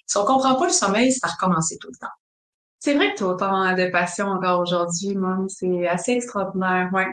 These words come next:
Speaker 2: Le feu, le feu de ma mère.
Speaker 1: <laughs>
Speaker 2: Euh, moi, je m'appelle Karel Langevin-Beiner. Je suis coach en programmation neuro-, neurolinguistique et je fais du coaching relationnel.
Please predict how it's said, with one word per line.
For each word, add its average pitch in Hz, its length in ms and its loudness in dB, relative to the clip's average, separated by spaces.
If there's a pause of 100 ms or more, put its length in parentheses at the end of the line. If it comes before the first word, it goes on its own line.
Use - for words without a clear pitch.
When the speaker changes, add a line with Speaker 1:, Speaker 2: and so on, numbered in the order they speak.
Speaker 2:
Le 196 160 4
feu, 240 540 2
le 202 180 4
feu 240 320 4
de 202 120 6
ma 185 200 4
mère. 185 340 4
Speaker 1:
<laughs> - 40 -4 (840)
Speaker 2:
Euh, 226 220 6
moi, 269 80 6
je 294 80 4
m'appelle 269 260 4
Karel 240 220 6
Langevin-Beiner. 233 760 4
Je 208 60 4
suis 233 240 0
coach 233 260 4
en 202 100 4
programmation 208 480 2
neuro-, 214 280 2
neurolinguistique 214 880 2
et 240 80 4
je 220 160 2
fais 233 120 2
du 233 80 0
coaching 254 460 4
relationnel. 226 920 2